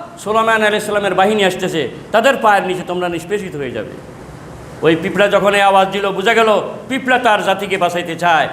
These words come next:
এই জন্য সুলাইমান আলাইহিস সালামের পায়ের পদধূলি থেকে, পায়ের নিষ্পেষণ থেকে বাঁচবার জন্য যে আহ্বান, এই আহ্বান হচ্ছে সার্বজনীন আহ্বান, বিশ্বজনীন আহ্বান।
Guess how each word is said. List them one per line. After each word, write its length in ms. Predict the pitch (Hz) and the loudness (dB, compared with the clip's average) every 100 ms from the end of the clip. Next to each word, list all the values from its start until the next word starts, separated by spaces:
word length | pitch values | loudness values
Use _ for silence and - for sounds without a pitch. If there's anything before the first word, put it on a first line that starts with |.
| - - | -8 -4
এই 100 | 180 | 0
জন্য 420 | 208 214 196 147 - - | 2 4 2 0 -6 0
সুলাইমান 300 | 226 240 233 | 2 4 4
আলাইহিস 180 | 226 | 2
সালামের 260 | 226 240 226 220 | 2 2 2 2
পায়ের 260 | 214 208 202 196 | 2 4 2 -2
পদধূলি 380 | 196 214 220 | -2 -2 -2
থেকে, 340 | 208 208 208 160 - - | -2 -4 -4 -6 -12 -6
পায়ের 380 | - 214 208 196 | 0 2 2 0
নিষ্পেষণ 500 | 165 190 277 269 247 | -4 -4 -2 0 0
থেকে 160 | 226 214 | 0 2
বাঁচবার 360 | 196 196 196 | 2 2 2
জন্য 260 | 185 185 180 | 2 0 2
যে 80 | 180 | 4
আহ্বান, 380 | 180 175 165 147 123 - - | 4 4 2 0 -6 -12 -12
এই 80 | - | 0
আহ্বান 300 | 165 185 180 | 2 4 2
হচ্ছে 280 | 170 170 165 | -2 -4 -6
সার্বজনীন 560 | 160 170 156 160 156 156 | -4 -4 -2 -4 -4 -2
আহ্বান, 400 | 156 151 147 135 - - - | 0 2 2 0 -8 -12 -8
বিশ্বজনীন 500 | 208 - 220 202 196 | -4 0 2 2 2
আহ্বান। 360 | 190 185 170 | 4 4 2